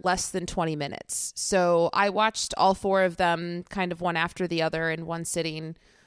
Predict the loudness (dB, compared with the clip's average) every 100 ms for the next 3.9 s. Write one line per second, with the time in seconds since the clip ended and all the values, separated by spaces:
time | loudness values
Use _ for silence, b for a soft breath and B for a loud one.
0 | b b 2 4 4 2 0 0 0 -2
1 | -2 2 2 4 2 0 -6 -8 0 4
2 | 4 4 2 0 2 0 0 _ -4 2
3 | 2 4 2 2 -2 -2 -2 -2